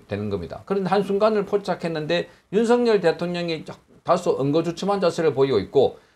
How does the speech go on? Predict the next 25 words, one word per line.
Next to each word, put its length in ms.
어, 220
이 280
오영국 600
신촌 520
지구대장은 960
아주, 420
어, 240
똑바로, 640
어, 160
서서, 580
어, 140
윤석열 380
대통령의, 920
에, 160
정면, 520
어, 480
안면을 600
응시하고 640
있는 200
장면입니다. 520
보통의 500
이제 160
대통령을 480
만나게 380
되면 520